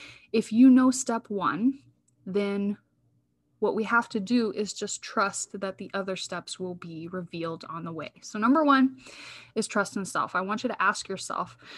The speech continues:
"Do I trust myself to create it? Do I trust myself to take step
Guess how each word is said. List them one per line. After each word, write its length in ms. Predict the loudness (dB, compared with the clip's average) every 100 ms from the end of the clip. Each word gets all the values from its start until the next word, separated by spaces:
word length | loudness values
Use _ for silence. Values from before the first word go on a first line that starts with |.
| -20 -20 _
"Do 320 | 8 8 8 4
I 160 | 0
trust 460 | -2 0 0 0 -2
myself 760 | -2 -2 -4 -2 -2 -4 -12 -18 -20 -20 _ -4
to 100 | -4
create 400 | 0 2 4 2
it? 160 | -2
Do 140 | 0 0
I 80 | 0
trust 280 | -2 0
myself 380 | 0 -2 -4 -6 -8
to 100 | -14
take 360 | -8 -6 -6
step 460 | -10 -10 -8 -10